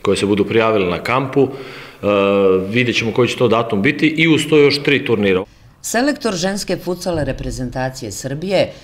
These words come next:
Speaker 2: prošle godine je u Banji organizovao i predkvalifikacioni turnir za Evropsko prvenstvo u futsalu za žene. Planira da hala sportova Vrnjačka Banja i ove godine, možda već sledećeg meseca,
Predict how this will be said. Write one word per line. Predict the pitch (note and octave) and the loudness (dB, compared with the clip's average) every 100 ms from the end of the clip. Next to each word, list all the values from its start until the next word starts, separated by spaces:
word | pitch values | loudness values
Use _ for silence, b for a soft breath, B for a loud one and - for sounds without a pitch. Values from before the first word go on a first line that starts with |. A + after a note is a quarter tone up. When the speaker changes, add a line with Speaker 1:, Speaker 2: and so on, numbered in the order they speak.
| B | B
Speaker 2:
prošle | - G#3+ A3+ F#3+ | -6 -6 -6 -4
godine | D#3+ D#3 F3 D#3+ | -4 -4 -6 -6
je | A#2+ | -6
u | G2+ | -8
Banji | A2+ C3 D#3+ C#3+ | -8 -8 -8 -8
organizovao | G#2 G#2 B2 D3+ D3 D3+ C#3 C#3 B2+ - | -8 -6 -6 -6 -6 -6 -4 -4 -6 -8
i | - A2+ - | -8 -10 -8
predkvalifikacioni | - D3+ D#3 - D3 C#3+ C#3 C#3+ C#3 C#3+ C#3+ C#3 C#3 | -4 -4 -6 -10 -6 -6 -6 -8 -8 -10 -6 -6 -6
turnir | C3+ C3+ C#3+ C#3+ - B B - | -6 -6 -2 -2 -2 B B -10
za | G3 G3+ | -2 0
Evropsko | G3 G3+ D#3+ - | 0 -4 -8 -8
prvenstvo | C#3+ B2 B2 C3 C3+ C3+ B2+ | -8 -8 -6 -6 -8 -10 -10
u | |
futsalu | G2+ C3+ C3 - B2+ B2 C3 | -10 -12 -10 -8 -6 -6 -8
za | B2+ | -6
žene. | C3 C3+ A#2 A2 - - B B B B | -4 -4 -4 -6 -8 -14 B B B B
Planira | D#3+ D#3+ D#3 D#3+ D#3+ C#3+ | 2 2 2 2 2 0
da | C#3+ D3+ | 0 -2
hala | D3 C#3+ B2+ | 0 -2 -2
sportova | B2 - C3 C3 C3+ | -6 -8 -8 -6 -6
Vrnjačka | B2 B2+ B2 G2+ - A2 | -4 -6 -8 -10 -10 -8
Banja | B2 D#3 F3 C#3 B B B | -6 -6 -2 -4 B B B
i | G#3+ G#3 | -4 -2
ove | G3+ F#3+ | 0 -2
godine, | D3+ C#3 A2+ F#2 D2+ - | -2 -4 -4 -8 -10 -8
možda | D3 E3 D3 C#3 | -2 -2 -2 -4
već | C3 | -6
sledećeg | - C#3+ B2+ A2 - G#2 | -4 -4 -4 -6 -8 -8
meseca, | B2 F3+ G3 E3+ D#3 | -8 -6 -8 -4 -2